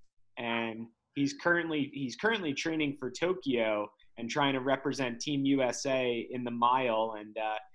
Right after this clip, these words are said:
he's ranked top ten in the country. He's gotta get down to top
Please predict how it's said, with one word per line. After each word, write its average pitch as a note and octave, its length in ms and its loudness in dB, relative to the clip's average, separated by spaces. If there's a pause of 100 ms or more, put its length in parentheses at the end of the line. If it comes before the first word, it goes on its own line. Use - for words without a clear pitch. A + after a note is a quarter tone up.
(120)
he's A#2+ 180 -10
ranked C3 260 -2
top C#3 300 4
ten C#3 180 -2
in C3+ 80 -2
the B2+ 80 -2
country. C#3+ 420 -2
He's B2+ 120 0
gotta C3 180 0
get B2 180 -4
down B2+ 180 -4
to C#3 160 -6
top - 180 4